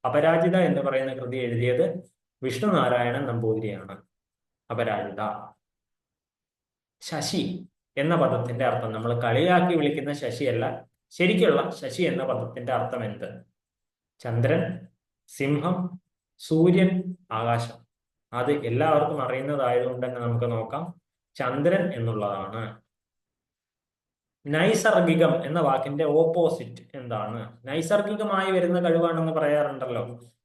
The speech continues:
അതിന് ഓപ്പോസിറ്റ് എന്താണ്? കൃത്രിമമാണോ, ഭാഗികമാണോ, അനൈസർഗികമാണോ, കുലീനമാണോ? വളരെ എളുപ്പമാണ്, എലിമിനേഷൻ ടെക്നിക്ക് പോലും ഉപയോഗിക്കേണ്ട, വേഗം പറയാം.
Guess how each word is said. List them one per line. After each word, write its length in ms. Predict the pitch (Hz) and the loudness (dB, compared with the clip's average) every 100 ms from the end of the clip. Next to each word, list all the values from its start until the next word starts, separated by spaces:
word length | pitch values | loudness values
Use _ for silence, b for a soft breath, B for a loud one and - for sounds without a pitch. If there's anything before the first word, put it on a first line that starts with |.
| - | -2
അതിന് 140 | 156 | 2
ഓപ്പോസിറ്റ് 480 | 165 165 170 170 170 | 4 6 6 4 2
എന്താണ്? 500 | 147 123 113 107 - - _ _ - | 0 0 -2 -4 -10 -18 _ _ 0
കൃത്രിമമാണോ, 1080 | 160 147 156 170 170 165 151 147 180 - - _ _ _ | 2 2 2 4 4 6 4 2 -2 -4 -10 _ _ _
ഭാഗികമാണോ, 1300 | 120 113 117 135 151 165 170 151 143 147 175 175 - - _ _ _ 156 | -4 2 6 6 6 4 6 4 4 2 0 -4 -6 -12 _ _ _ 0
അനൈസർഗികമാണോ, 1400 | 190 185 170 170 165 156 147 139 131 143 165 175 180 - - - | 2 4 4 4 4 4 4 4 4 2 2 0 -2 -8 -12 -6
കുലീനമാണോ? 760 | 135 135 151 147 123 117 113 107 | -2 2 4 4 2 2 2 2
വളരെ 380 | 117 127 151 | 2 4 6
എളുപ്പമാണ്, 720 | 165 143 151 151 139 135 135 | 6 4 2 0 0 -4 -8
എലിമിനേഷൻ 580 | 147 139 143 147 156 160 | -6 -2 0 0 0 -2
ടെക്നിക്ക് 320 | 147 156 147 | -2 -4 -4
പോലും 260 | 151 160 170 | 2 4 4
ഉപയോഗിക്കേണ്ട, 560 | 147 143 143 143 139 147 | 4 4 4 2 -2 -2
വേഗം 500 | - 123 127 131 127 | -2 -2 0 0 -2
പറയാം. 420 | 120 117 120 | -2 -2 -2